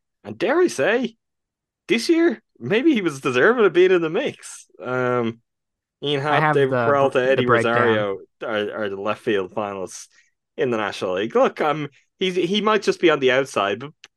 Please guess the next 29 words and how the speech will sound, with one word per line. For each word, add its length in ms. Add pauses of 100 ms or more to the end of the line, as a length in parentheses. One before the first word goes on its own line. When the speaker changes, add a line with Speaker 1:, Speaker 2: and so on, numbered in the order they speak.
Speaker 1:
more 320
in 80
the 80
mix 320
than 140
he 80
was 240
when 80
he 60
was 100
a 40
finalist 460
a 60
year 300
ago. 280 (400)
Um, 400
but 260
just 200
when 140
you 60
go 200
through 320
the 180
list, 360
generally 520
it 120
does 200
feel 320
like 420